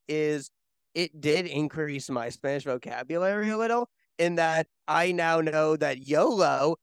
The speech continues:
is the Spanish word for yolo.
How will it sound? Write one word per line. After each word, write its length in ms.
is 200
the 120
Spanish 640
word 440
for 140
yolo. 1040